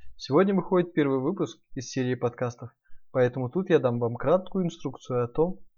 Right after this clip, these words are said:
как слушать мои выпуски. Выпуски будут выходить ежедневно в двадцать один сорок пять по Москве – когда большинство слушателей будет собираться спать. Чтобы выпуск подкаста вошел в вашу жизнь со всеми красками, я предлагаю вам перед прослушиванием устроиться поудобнее,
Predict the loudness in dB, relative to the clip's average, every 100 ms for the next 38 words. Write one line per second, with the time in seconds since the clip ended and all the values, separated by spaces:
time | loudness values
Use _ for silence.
0 | -16 -10 -8 -6 -6 -6 -4 -2 -2 -4
1 | -8 -16 -16 -16 _ _ _ -20 -20 _
2 | -2 -2 -2 -6 -2 -2 -2 -4 -2 -2
3 | -2 -4 -4 0 2 2 -2 -4 4 4
4 | 4 -2 -2 -2 -2 -2 -2 -4 -4 -8
5 | -8 -8 -8 -8 -14 -20 -8 0 0 0
6 | -2 -6 -8 -8 -6 -8 -6 -4 -4 -4
7 | -6 -4 -2 -2 -2 -6 -8 -8 -8 _
8 | _ _ _ -20 -12 0 2 4 2 0
9 | -2 0 2 2 0 2 0 2 2 4
10 | 2 2 -2 -4 -4 -8 -8 -4 -4 0
11 | 0 0 -4 -4 -8 -16 -8 -4 -2 2
12 | 4 6 8 8 4 0 -2 0 -4 -4
13 | -6 -4 -4 -4 -4 -4 0 0 -2 -4
14 | -2 0 0 0 -4 -6